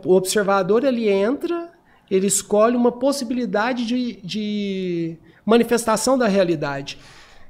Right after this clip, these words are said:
Então, eu a-, e aí eu lembro que eu vi uma foto, assim, deles,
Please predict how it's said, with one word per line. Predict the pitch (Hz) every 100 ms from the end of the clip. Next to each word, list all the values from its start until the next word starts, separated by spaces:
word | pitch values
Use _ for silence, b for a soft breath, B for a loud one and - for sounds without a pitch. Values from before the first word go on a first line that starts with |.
| -
Então, | 180
eu | 196 214 220
a-, | 240 226
e | 202 220
aí | 226 240
eu | 294 285
lembro | 247 240
que | 233 226
eu |
vi | 190 220
uma | 214 196
foto, | - 214 220 226 196
assim, | 175 - 254 254 165 143 - - -
deles, | 175 165 180 208 - -